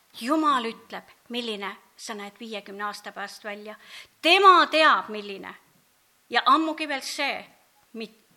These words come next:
kes sa eelmises elus olid. Eks ole? Et siin on nagu sügav meeleparanduse koht, eh, sest ainult Jumal ütleb, mitte keegi teine ei ütle meie kohta.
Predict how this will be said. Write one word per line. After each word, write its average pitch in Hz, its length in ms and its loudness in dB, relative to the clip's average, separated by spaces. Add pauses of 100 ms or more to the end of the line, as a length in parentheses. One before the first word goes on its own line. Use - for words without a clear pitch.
(240)
kes 240 200 -8
sa 214 80 -6
eelmises 214 480 -12
elus 202 300 -16
olid. - 320 -20 (1300)
Eks 220 240 -8
ole? 277 200 -2 (300)
Et 254 120 0
siin 339 220 4
on 302 100 2
nagu 220 220 -2 (600)
sügav 370 800 4
meeleparanduse 247 1120 0
koht, - 420 -6 (840)
eh, 226 320 -2
sest - 480 -6
ainult 349 540 2
Jumal 302 460 0 (340)
ütleb, 220 460 -14 (840)
mitte 220 220 -10
keegi 240 320 -10
teine 208 320 -12
ei 185 100 -16
ütle 190 180 -16
meie 185 220 -12
kohta. - 400 -20